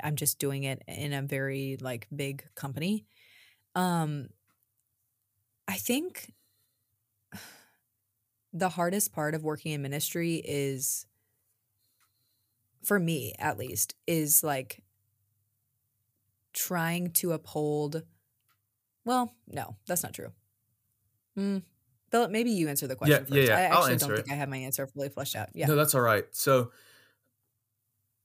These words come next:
Speaker 2: I think what I, what I would say is both of us are in a very similar place. We have very fresh eyes. We have, are very new into this whole
Speaker 1: Mm-hmm.
Speaker 2: working in ministry f-, full time, for lack of a better,
Speaker 1: Mm-hmm.
Speaker 2: better term.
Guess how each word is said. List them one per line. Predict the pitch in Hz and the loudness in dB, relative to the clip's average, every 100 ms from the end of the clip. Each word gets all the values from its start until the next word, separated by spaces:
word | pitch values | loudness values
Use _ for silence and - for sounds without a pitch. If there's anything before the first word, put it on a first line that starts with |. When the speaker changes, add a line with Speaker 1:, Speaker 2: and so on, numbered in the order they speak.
| _ _ - - _ | _ _ -4 -4 _
Speaker 2:
I | 135 | 4
think | 135 160 | 6 4
what | 175 139 | 4 6
I, | 123 123 | 6 4
what | 127 117 | 4 4
I | 117 | 6
would | 117 | 4
say | - 117 | 0 2
is | 107 104 | 2 0
both | - 143 151 | 4 6 6
of | 156 | 4
us | 147 | 4
are | 131 | 4
in | |
a | 117 | 2
very | 101 104 | 4 2
similar | 104 107 98 95 | 2 -2 -4 -6
place. | - 95 - | -6 -6 -6
We | 117 | 0
have | 107 | 0
very | 98 110 120 | 0 2 4
fresh | 120 - 113 107 | 4 2 2 2
eyes. | 95 92 95 | -2 -2 -4
We | 101 | -4
have, | 95 - | -8 -6
are | 104 | -6
very | 98 113 110 110 | -2 2 4 4
new | 101 95 95 90 - - - | 2 0 -2 -6 -12 -20 -10
into | 113 104 | -4 -4
this | 95 101 | 0 0
whole | - 98 95 - | 2 -2 -2 -8
Speaker 1:
Mm-hmm. | - 110 | -10 0
Speaker 2:
working | 123 147 123 | 0 2 0
in | 120 | 0
ministry | 98 101 - 104 98 92 92 _ _ _ _ | 0 -2 -4 -2 -4 -4 -10 _ _ _ _
f-, | - - _ _ - | -20 -20 _ _ -10
full | - 110 | 0 2
time, | 107 - 90 55 98 - _ _ _ | 2 0 -2 -4 -10 -18 _ _ _
for | - 107 101 - | -6 -4 -4 0
lack | 107 95 - | 2 2 2
of | |
a | 95 | -2
better, | 101 101 98 | 0 2 2
Speaker 1:
Mm-hmm. | 78 | 0
Speaker 2:
better | 143 104 95 | -2 -2 -2
term. | - 92 90 | -4 -6 -8